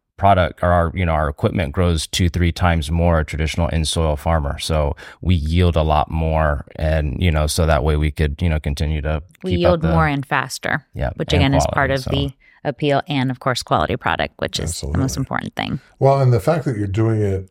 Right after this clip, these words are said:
Speaker 3: um, in the middle of South Tampa,
Speaker 2: Yeah.
Speaker 3: which not everybody, uh, associates with agrarian nature.
Speaker 1: Yeah.
Speaker 2: Correct.
Speaker 3: Um, but there was a
Speaker 2: <laughs>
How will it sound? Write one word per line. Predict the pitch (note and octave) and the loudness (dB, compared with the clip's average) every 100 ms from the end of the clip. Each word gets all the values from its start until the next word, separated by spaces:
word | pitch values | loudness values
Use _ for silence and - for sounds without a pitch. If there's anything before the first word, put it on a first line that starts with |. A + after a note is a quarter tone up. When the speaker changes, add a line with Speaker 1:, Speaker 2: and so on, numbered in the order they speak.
| - | -6
Speaker 3:
um, | F#2+ F2+ F2+ F2+ - | 0 2 2 0 -2
in | G2 | 0
the | |
middle | G2 G#2+ A2+ G#2 | 2 4 4 4
of | F#2+ F2+ | 4 2
South | - G2 F#2+ A2 | 0 -2 0 -2
Tampa, | F#2+ F2+ - - _ _ - | 0 -2 -4 -12 _ _ -10
Speaker 2:
Yeah. | - - _ _ _ | -8 -8 _ _ _
Speaker 3:
which | A#2+ G#2+ G#2 - A2+ | -2 2 2 0 0
not | A2+ A#2+ | 2 2
everybody, | A2+ A2+ G#2 G#2+ G2 F#2+ - | 2 0 2 2 0 -4 -4
uh, | F#2+ F#2+ F#2 - | -2 -2 -2 -6
associates | F#2 B2 A2+ G#2+ F#2 | 0 0 2 0 2
with | F#2+ F#2+ - | 0 0 0
agrarian | G#2 F#2+ A2 A2 G#2+ G2+ | -4 0 2 2 2 2
nature. | A2 A2+ - E2+ E2 - - | 0 0 0 -2 -4 -8 -6
Speaker 1:
Yeah. | - F#2+ | 2 4
Speaker 2:
Correct. | F3 A2 G2+ | 4 2 0
Speaker 3:
Um, | G2 | -2
but | A2 | 2
there | D3 | 6
was | D#3+ E3 | 6 4
a | |
Speaker 2:
<laughs> | A#2 - | 0 -6